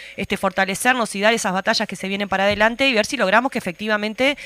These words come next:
el gobierno abra las orejas, aunque parece bastante complejo, ¿no? Este, en el sentido de que, eh, hay una visión como muy presidencialista,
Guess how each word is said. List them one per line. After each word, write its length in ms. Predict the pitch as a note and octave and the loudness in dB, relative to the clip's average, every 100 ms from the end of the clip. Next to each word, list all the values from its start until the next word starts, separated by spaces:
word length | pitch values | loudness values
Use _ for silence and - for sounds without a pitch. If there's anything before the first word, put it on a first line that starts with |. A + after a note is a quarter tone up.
| - - | -16 -8
el 140 | F#3+ F#3+ | -2 0
gobierno 320 | G#3 B3 A#3+ | 2 2 4
abra 280 | A3+ A#3 A#3 | 6 6 6
las 160 | G3+ G#3+ | 2 0
orejas, 400 | G#3 B3 D4 C4+ | -2 0 0 0
aunque 180 | G#3+ | -4
parece 300 | F#3 G3 A3+ | -2 -2 2
bastante 340 | C4+ - B3 C#4 | 2 2 -2 0
complejo, 580 | G#3+ F3+ B3 A#3 - E3+ | -2 0 0 0 -2 -2
¿no? 300 | F3+ B3 E4 - - - | 0 0 -2 -12 -18 -8
Este, 220 | G3 - | -6 -4
en 80 | G3 | -4
el 80 | G3 | -4
sentido 400 | G#3 G3 B3 C4 | -4 0 4 4
de 100 | A#3+ | 2
que, 460 | A3 G3+ F#3+ F#3 - - - - | 0 0 0 -2 -4 -14 -18 -4
eh, 280 | G3 F#3+ F#3 | 0 2 4
hay 160 | G#3+ A#3 | 4 4
una 160 | A3+ | 4
visión 240 | A3 G#3 B3 | 2 0 -2
como 200 | A3 G#3 | 0 -2
muy 120 | A3+ | -2
presidencialista, 1120 | A3 G#3+ A3 G#3 G3+ A3 B3 C#4+ - C#4+ C#4+ | -4 -6 -4 -4 0 0 2 0 4 6 6